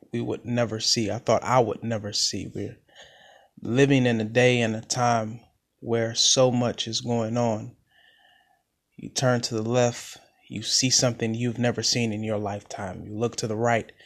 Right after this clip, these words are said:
you see something that you, you've never seen before. Yet the Bible says nothing new is under the sun, which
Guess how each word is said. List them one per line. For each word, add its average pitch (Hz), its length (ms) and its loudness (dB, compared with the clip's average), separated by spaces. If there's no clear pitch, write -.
you - 220 -16
see 131 500 0
something 113 580 -4
that 110 280 -6
you, - 100 -16
you've 110 400 -8
never 120 220 -2
seen 113 340 0
before. 117 400 -2
Yet 120 240 0
the - 60 -8
Bible 113 460 -2
says 110 500 -2
nothing 117 400 -2
new 120 160 0
is 110 140 -4
under 110 200 -4
the 104 120 -10
sun, 113 500 0
which - 380 -4